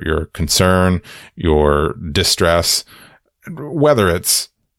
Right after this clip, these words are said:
death itself or covid, which I am a respecter of that moment and this moment and all that sort of stuff, but those concerns, it is very scriptural.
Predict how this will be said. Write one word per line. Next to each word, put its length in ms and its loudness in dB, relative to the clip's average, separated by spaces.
death 240 0
itself 540 0
or 180 0
covid, 680 0
which 340 -6
I 200 0
am 400 -4
a 120 -8
respecter 540 -4
of 200 -4
that 180 -4
moment 360 0
and 280 -6
this 200 -2
moment 280 0
and 80 -6
all 80 0
that 80 -4
sort 160 -4
of 40 0
stuff, 320 2
but 180 -4
those 520 2
concerns, 960 -2
it 120 -2
is 160 4
very 340 -4
scriptural. 600 -8